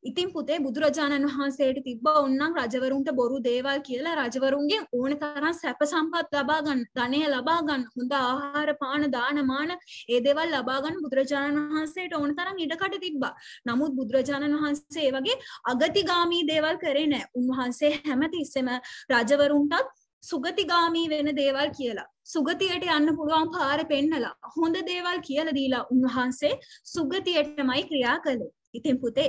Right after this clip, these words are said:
ඒකත් බුදුරජාණන් වහන්සේ කිසි විටකත් අගතිගාමී නොවුවා කියන දෙයට හොඳ උදාහරණයක්. හරි. එහෙනම් හැමෝටම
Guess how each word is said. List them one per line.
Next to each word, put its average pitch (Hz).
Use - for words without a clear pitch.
ඒකත් 240
බුදුරජාණන් 247
වහන්සේ 233
කිසි 302
විටකත් 277
අගතිගාමී 302
නොවුවා 302
කියන 285
දෙයට 247
හොඳ 240
උදාහරණයක්. 277
හරි. 226
එහෙනම් 370
හැමෝටම 240